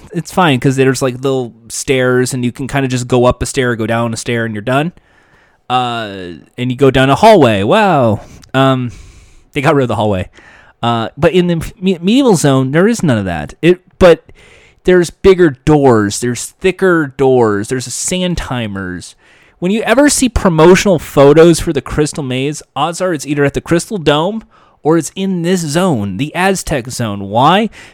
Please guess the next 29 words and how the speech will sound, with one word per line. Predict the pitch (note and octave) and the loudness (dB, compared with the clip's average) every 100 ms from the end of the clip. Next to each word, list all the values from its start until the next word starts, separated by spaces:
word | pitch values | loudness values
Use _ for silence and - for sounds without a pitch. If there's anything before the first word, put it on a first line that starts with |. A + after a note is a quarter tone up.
| - | -6
Because, | A3 F#3+ - A3+ | -6 -4 -4 -2
holy | G3 A3+ A3+ G#3 | 0 0 2 0
crap, | - - A3+ A3+ F3+ | -2 -6 -2 -2 0
look | F#3+ F#3+ | 0 0
at | F#3+ | -2
all | E3+ F#3 | 0 0
the | F3+ | -2
stonework. | - G3 F#3+ F3+ C#3 G#2+ G2 | 0 2 4 4 4 2 0
Look | D#3 F3 F3+ | -2 -2 -2
at | |
all | F3+ | -2
the | E3 | -2
candles. | - - F3 F3+ C3+ E2+ - - | -4 -6 -4 -2 -2 -4 -6 -4
That | G3+ - | -4 -2
takes | A3 - | -4 -2
a | G3 | -2
lot | D#3 D3 E3 F#3 | 0 -2 0 2
of | F3+ | 0
time | - - - F3 F3 B2+ B2+ _ - - _ - | -4 -8 -8 -6 -4 -2 -4 _ -20 -20 _ -10
to | - E3 | 0 0
create | - - E3 E3+ D3 D#3 - - _ | 0 -2 -2 0 0 0 0 -8 _
such | - C#3+ C3+ C3+ | -6 -4 -2 -4
a | |
set. | - - D#3+ F#2 - - - - _ _ _ | -4 -4 -4 -4 -10 -18 -20 -20 _ _ _
And | E3 E3 E3 D#3 _ _ _ _ _ | -8 -8 -8 -16 _ _ _ _ _
that's | E3+ G#3 G#3 | -6 -4 -2
where | G#3+ | 0
it's | G3+ | 0
like, | F#3 E3 | -2 -6